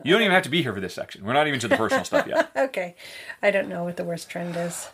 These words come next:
Speaker 1: Um, I like roll and writes too a lot. I, I, and I love Legacy. There's a lot of things. I love digital integration into board games. Um,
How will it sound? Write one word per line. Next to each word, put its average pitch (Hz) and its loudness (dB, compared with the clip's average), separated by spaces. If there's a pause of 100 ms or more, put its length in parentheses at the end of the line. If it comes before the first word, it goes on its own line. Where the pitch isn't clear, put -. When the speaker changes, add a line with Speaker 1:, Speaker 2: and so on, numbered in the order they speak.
(100)
Speaker 1:
Um, 180 4
I 196 4
like 220 2
roll 226 2
and 220 4
writes 214 2
too 226 -4
a 226 -2
lot. 190 4
I, 214 4
I, 160 4
and 151 6
I 156 6
love 180 4
Legacy. 190 2
There's 123 2
a 139 -2
lot 156 4
of - -6
things. 131 -6
I 117 6
love 139 4
digital 139 0
integration 160 2
into 156 -4
board 165 2
games. 82 -2 (100)
Um, 151 4